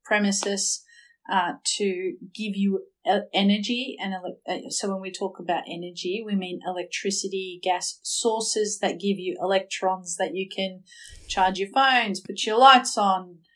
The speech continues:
um, run your processes and systems. And I, I deal with industrial scale clients. You know, think of massive energy users across Australia.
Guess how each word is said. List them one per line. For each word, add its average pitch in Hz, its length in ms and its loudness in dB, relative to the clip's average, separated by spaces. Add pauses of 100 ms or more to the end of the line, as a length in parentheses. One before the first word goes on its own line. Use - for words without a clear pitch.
(300)
um, 196 560 2
run 214 320 6
your 208 320 0
processes 208 840 4
and 185 100 -6
systems. 190 560 -4
And 190 120 -8
I, 220 260 4
I 220 160 10
deal 226 200 2
with 220 160 -4
industrial 190 600 2
scale 185 360 2
clients. 170 680 -8
You 202 120 -8
know, 175 120 -10 (140)
think 214 280 -6
of 190 120 0 (280)
massive 202 720 0 (140)
energy 190 340 -6
users 180 460 -10
across 185 320 -8
Australia. 185 500 -2